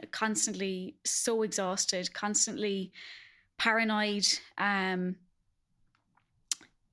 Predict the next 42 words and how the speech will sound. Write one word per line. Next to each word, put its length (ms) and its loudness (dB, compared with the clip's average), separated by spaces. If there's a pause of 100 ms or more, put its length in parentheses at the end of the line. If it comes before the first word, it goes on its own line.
(300)
sleep 440 0
was 180 2
completely 520 -2
disrupted 500 -2
as 140 -2
well. 320 2
I 60 -6
mean, 240 -2
had 300 -4
the 40 -16
craziest 540 0
dreams 260 -4
all 200 -2
of 80 -4
the 60 -10
time. 340 -4
I 40 -4
used 160 -2
to 60 0
have 100 -4
this 100 -10
constant 380 -4
dream 240 -2
of, 100 -6
like, 160 -6
my 80 -4
teeth 260 -4
falling 320 -4
out, 180 0
and 60 -2
it 40 -4
was 100 -4
the 80 -4
same 280 -2
thing 180 -4
over 260 -2
and 100 -2
over 220 -4
and 120 -4
over 220 -6
and 100 -2
over. 300 -4